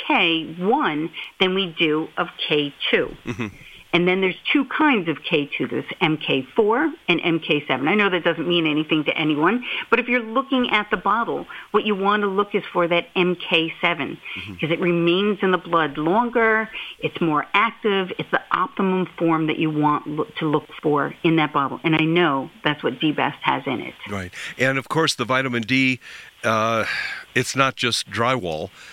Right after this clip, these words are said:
Speaker 2: uh, calcium carbonate or something. It's chol-, cholecalciferol. Um, you wanna tell us about why we chose that?
Speaker 1: Yeah, this is different than what you get from the sun. People go out into the sun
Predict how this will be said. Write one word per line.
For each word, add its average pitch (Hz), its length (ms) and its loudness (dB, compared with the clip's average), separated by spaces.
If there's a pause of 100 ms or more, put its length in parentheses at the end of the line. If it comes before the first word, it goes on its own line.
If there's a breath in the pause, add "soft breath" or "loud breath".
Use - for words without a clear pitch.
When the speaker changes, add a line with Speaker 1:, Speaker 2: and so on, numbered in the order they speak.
(200 loud breath)
Speaker 2:
uh, 104 200 2
calcium 110 500 -2
carbonate 107 500 0
or 87 120 -2
something. 92 440 -2
It's - 240 0 (300 loud breath)
chol-, 123 320 0 (120)
cholecalciferol. 110 1160 0 (520 loud breath)
Um, 104 460 2 (560)
you 131 140 2
wanna 113 160 2
tell 123 160 2
us 117 120 -2
about 110 300 0
why 101 300 2
we 107 160 -2
chose 110 320 0
that? 101 260 0 (640 loud breath)
Speaker 1:
Yeah, 208 280 6
this 254 240 2
is 294 180 2
different 262 300 2
than 226 120 2
what 208 120 0
you 190 100 0
get 185 240 0
from 180 140 2
the 165 120 0
sun. 135 200 2
People 196 260 2
go 190 160 4
out 180 180 2
into 170 300 -2
the 151 120 2 (160)
sun 180 420 2